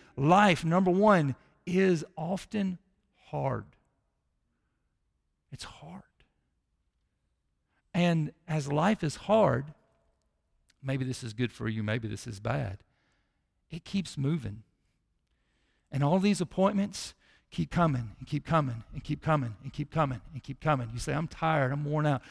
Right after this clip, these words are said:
They keep coming, they keep coming. "I can't take any more." And that's usually when they keep coming.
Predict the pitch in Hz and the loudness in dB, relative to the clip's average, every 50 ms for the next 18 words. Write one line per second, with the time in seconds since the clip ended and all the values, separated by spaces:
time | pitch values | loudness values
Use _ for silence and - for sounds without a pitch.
0 | - - _ - 156 - - 151 - - 156 160 147 127 113 113 113 120 - - | -20 -12 _ -6 -4 -2 -2 -4 -4 0 0 0 2 0 -2 -4 -6 -8 -8 -8
1 | 135 - - 165 147 131 120 - - - - - - - 175 - - 247 254 262 | -8 -4 -2 0 0 0 -2 -4 -8 -14 -20 -4 2 4 6 8 8 8 8 10
2 | - 277 269 254 - 285 269 269 269 262 269 269 240 180 - - - - - _ | 12 12 12 12 12 10 8 8 10 12 12 12 12 12 10 6 0 -20 -20 _
3 | _ _ - 123 127 156 180 - - 202 202 - 160 151 143 143 143 139 143 - | _ _ -6 -4 -4 -4 -4 -4 -4 -4 -4 -4 -4 -2 -2 -2 -2 -4 -4 -6
4 | - 143 127 - - 170 170 127 98 95 | -8 -10 -10 -8 -6 -6 -6 -6 -8 -12